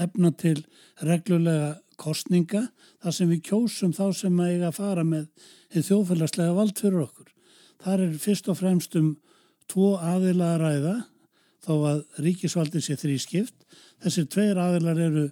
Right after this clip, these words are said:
löggjafinn, Alþingi, og síðan ríkisstjórnin sem fer með framkvæmdavaldið en hún dregur, eh, vald sitt frá, eh, ko-, kjörnum alþingismönnum og er þess vegna með umboð frá þjóðinni. Þriðji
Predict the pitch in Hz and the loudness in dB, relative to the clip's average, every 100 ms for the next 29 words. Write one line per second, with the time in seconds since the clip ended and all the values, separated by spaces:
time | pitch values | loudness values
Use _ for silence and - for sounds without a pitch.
0 | _ _ _ _ _ - 147 143 131 151 | _ _ _ _ _ -6 0 0 0 0
1 | 151 220 240 - - 135 - 147 - 226 | 2 4 4 2 -10 -6 -2 -2 0 -2
2 | 247 _ _ _ _ 190 165 240 226 170 | -4 _ _ _ _ -4 0 2 4 4
3 | 151 147 151 156 139 160 - 151 151 220 | 2 0 2 2 2 -2 0 -2 0 0
4 | 208 170 139 170 160 147 135 _ _ - | 0 -2 -2 0 2 0 -4 _ _ -4
5 | 156 147 160 147 151 156 202 196 147 123 | -2 0 -2 0 0 -2 0 0 2 2
6 | - 165 180 165 151 147 - _ _ _ | 2 2 0 0 0 -4 -8 _ _ _
7 | _ 160 147 139 143 160 165 - 160 - | _ -4 -4 -6 -4 -2 -2 -2 -4 -2
8 | 170 165 156 131 - _ _ - - - | -2 0 0 -4 -12 _ _ -20 -20 -20
9 | - - 165 - 185 185 175 151 151 170 | -12 -10 -10 0 0 2 2 2 2 0
10 | 160 147 160 165 208 196 151 160 - - | -2 0 2 4 6 6 4 0 -6 -16
11 | - _ 175 - 170 151 160 202 - _ | -20 _ -4 -2 -2 0 0 0 -4 _
12 | - 170 170 160 208 240 - 139 151 - | -2 2 2 6 6 6 4 -4 -2 -4
13 | 170 175 175 - 233 196 120 - _ _ | -4 -2 -2 2 2 2 0 -8 _ _
14 | _ _ _ - 156 170 247 277 208 | _ _ _ -6 2 4 4 6 6